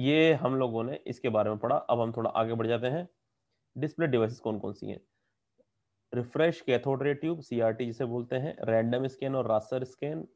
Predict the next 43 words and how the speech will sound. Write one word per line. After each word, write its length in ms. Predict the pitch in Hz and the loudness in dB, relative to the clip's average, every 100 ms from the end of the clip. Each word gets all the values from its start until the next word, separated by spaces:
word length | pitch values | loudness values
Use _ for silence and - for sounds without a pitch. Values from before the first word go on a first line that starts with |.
| _ | _
यानी 240 | 113 117 120 | -2 0 0
रे-, 200 | 113 - | 0 -2
ये 120 | 123 123 | -4 -2
सीआरटी 420 | 135 120 113 120 | 2 2 2 -2
के 100 | 123 | -4
अंदर 200 | 117 117 | -4 -4
ही 60 | |
होता 180 | 123 113 | -4 -4
है 60 | 123 | -6
बच्चों। 280 | 123 175 214 - _ _ _ _ - | -6 -8 -10 -12 _ _ _ _ -2
कलर 220 | 156 147 | 2 2
सीआरटी 380 | - 117 110 123 | 0 -2 0 -2
मॉनिटर, 400 | 117 120 123 160 | -2 -2 -4 -4
यानी 240 | 127 117 113 | -4 -4 -2
जो 120 | 117 | -4
टीवीज 420 | 117 120 117 127 | -2 -2 0 0
हो 120 | 123 117 | 0 -2
गए 120 | 120 | -2
थे, 120 | 135 | -4
कलरफुल 440 | 127 120 117 127 | -2 -2 -2 -4
आने 120 | 120 123 | -2 -2
लग 160 | 120 | -2
गए 80 | 120 | -4
थे, 120 | 113 143 | -4 -2
पहले 320 | 123 113 117 117 _ _ _ | -2 0 -2 -4 _ _ _
ब्लैक 220 | - 110 | 0 0
एंड 100 | 117 | 0
व्हाइट 200 | 113 117 | 0 -2
होते 180 | 123 127 | -4 -8
थे, 100 | 127 | -6
फिर 160 | 147 139 | -4 -2
डायरेक्ट 340 | 117 120 135 | 2 2 2
व्यू 120 | 127 127 | -2 -2
स्टोरेज 360 | 127 120 127 - | -2 -2 -2 -4
ट्यूब्स, 400 | 143 147 143 _ - | -2 -2 -4 _ 0
फ्लैट 300 | 117 117 - | 2 2 2
पै-, 160 | 117 110 - _ _ | -2 -2 -8 _ _
फ्लैट 240 | 127 123 123 | 4 4 4
पैनल 220 | 127 131 | 0 0
डिस्प्ले 300 | 127 120 135 135 135 - | -2 -4 -2 -2 -2 -4
and 220 | 120 120 | -2 -2
lookup 280 | 117 113 - | -2 -4 -4
table। 300 | 101 98 | -4 -4